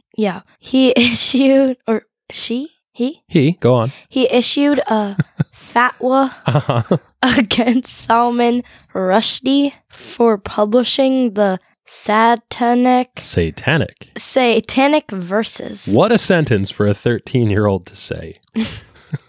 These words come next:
Speaker 2: Uh, yeah, Rushdie still being stabbed about that forty years later almost. Uh, Liz,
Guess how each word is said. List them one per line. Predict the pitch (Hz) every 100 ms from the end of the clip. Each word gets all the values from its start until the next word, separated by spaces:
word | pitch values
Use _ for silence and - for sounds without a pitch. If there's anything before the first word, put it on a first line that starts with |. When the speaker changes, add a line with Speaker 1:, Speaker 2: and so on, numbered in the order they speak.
| 175 _ - - - _
Speaker 2:
Uh, | 113 117 110 110 107 -
yeah, | 175 131
Rushdie | 110 170 - 135
still | - - 208 247
being | 202 208 190
stabbed | - - 160 180 110
about | 95 87 85 -
that | 87 85
forty | - 113 110
years | 104 98 95
later | 95 107 80
almost. | 78 82 98 - _ _ -
Uh, | 104 101 104 -
Liz, | 156 120